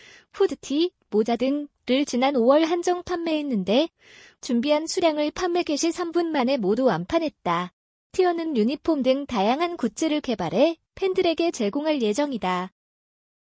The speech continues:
향후 티원의 미디어, 지적재산권 영역에서도 높은 성장이 전망된다.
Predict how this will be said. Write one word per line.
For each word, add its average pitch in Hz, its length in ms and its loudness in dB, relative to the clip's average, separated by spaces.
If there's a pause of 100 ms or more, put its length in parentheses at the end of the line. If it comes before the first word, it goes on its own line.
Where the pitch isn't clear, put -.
(540)
향후 370 260 -2
티원의 320 460 0
미디어, 214 560 0 (180)
지적재산권 311 960 2
영역에서도 247 760 2
높은 254 320 -2
성장이 302 520 -2
전망된다. 208 920 -2